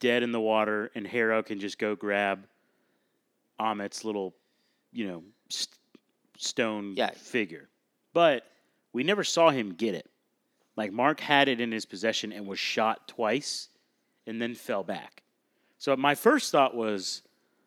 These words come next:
Speaker 1: he fell into this water with Ammit's thing. Like, he was gonna unleash Ammit and become or
Speaker 2: Yeah,
Speaker 1: that
Speaker 2: that
Speaker 1: was
Speaker 2: would
Speaker 1: my
Speaker 2: be an
Speaker 1: first thought.
Speaker 2: interesting idea.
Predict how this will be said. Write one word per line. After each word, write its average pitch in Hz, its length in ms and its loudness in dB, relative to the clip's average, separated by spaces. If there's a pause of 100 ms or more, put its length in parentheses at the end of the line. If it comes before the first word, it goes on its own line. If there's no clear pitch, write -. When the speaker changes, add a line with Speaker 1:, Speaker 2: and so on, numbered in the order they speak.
(160)
Speaker 1:
he 170 180 0
fell 160 240 2
into 139 180 -2
this 123 220 -2
water 101 640 2 (120)
with 123 520 2
Ammit's 123 420 -2
thing. 127 240 -2
Like, 98 160 -6
he 160 300 -2
was 147 200 2
gonna 113 380 -2 (1400)
unleash 135 420 0
Ammit 113 380 0
and 117 160 -4
become 107 680 -6 (840)
or 120 140 0
Speaker 2:
Yeah, 101 120 -4 (280)
Speaker 1:
that 180 120 8
Speaker 2:
that - 60 8
Speaker 1:
was 254 80 6
Speaker 2:
would - 60 0
Speaker 1:
my 175 80 8
Speaker 2:
be 147 160 2
an 151 80 8
Speaker 1:
first 135 180 2
thought. 139 80 2
Speaker 2:
interesting 117 360 0
idea. 107 540 -2